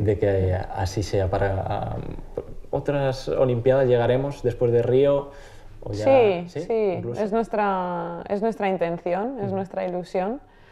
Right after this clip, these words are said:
Speaker 2: Eh, aún así, lo hablaremos, lo decidiremos después de Río, pero vamos, yo creo que queda Lili y Elsa para rato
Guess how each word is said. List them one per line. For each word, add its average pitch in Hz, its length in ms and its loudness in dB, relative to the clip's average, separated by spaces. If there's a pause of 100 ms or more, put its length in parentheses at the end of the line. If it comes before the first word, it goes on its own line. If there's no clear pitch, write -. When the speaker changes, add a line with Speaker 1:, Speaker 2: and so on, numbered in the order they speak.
(240)
Speaker 2:
Eh, 180 640 6
aún 180 160 2
así, 190 560 0
lo 185 100 -2
hablaremos, 170 640 -2
lo 180 60 -4
decidiremos 170 640 -4
después 175 360 -4
de 165 100 -2
Río, 180 340 -4 (380)
pero 180 180 2
vamos, 175 300 0
yo 175 120 0
creo 180 180 2
que 165 420 0
queda 170 520 0 (320)
Lili 196 240 4
y 180 60 2
Elsa 180 280 0
para 165 220 -4
rato 175 400 -4